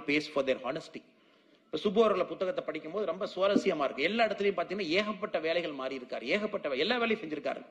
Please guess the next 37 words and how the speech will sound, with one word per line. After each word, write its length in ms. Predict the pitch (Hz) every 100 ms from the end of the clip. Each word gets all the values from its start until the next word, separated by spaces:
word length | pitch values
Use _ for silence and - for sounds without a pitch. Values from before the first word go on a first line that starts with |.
| - - - - -
அவர் 140 | 151
செய்யாத 340 | 143 160 202 214
வேலை 240 | 151 151 156
இல்லை. 160 | 131 131
எனக்கு 200 | 139 139
நான் 180 | 131 131
ஒரு 100 | 127
குறிப்பெடுத்துட்டு 480 | 208 240 202 - 160
வரலான்னு 220 | 151 160
பார்த்தேன், 280 | 143 135 135
எத்தனை 300 | 127 - 226
வேலை 180 | 180 175
செஞ்சிருக்காருன்னு 600 | 165 151 151 147 147 147
பார்க்கலான்னு 360 | 131 135 143 131
பார்த்தேன். 320 | 131 - 143 - - - -
அது 120 | 156
பத்து 300 | - 170 -
வேலையை 340 | 202 208 208 202
தாண்டி 300 | 156 180 170
விட்டது, 260 | 135 120
அதனால 220 | 127 147
அதை 120 | 160 139
எழுத 200 | 165 160
வேண்டாம், 260 | 139 135
அதை 120 | 135
பேச 300 | - 147 147
வேண்டாம். 240 | 120 113 120
ஏன்னா 100 | 147
கிட்டத்தட்ட 360 | - 151 175 180 139
வாழ்க்கையில 540 | 135 180 190 165 127 139 214 - - - - _ _ _ _
பத்து 340 | 175 185 - 254
வேலைகளை 480 | 202 233 233 220 190
தாண்டி 320 | 165 208 190
தாண்டி 240 | - 147 147
ஒரு 100 | 147
வேலை 220 | 160 160
எடுக்கிறாரு, 440 | 151 156 151 143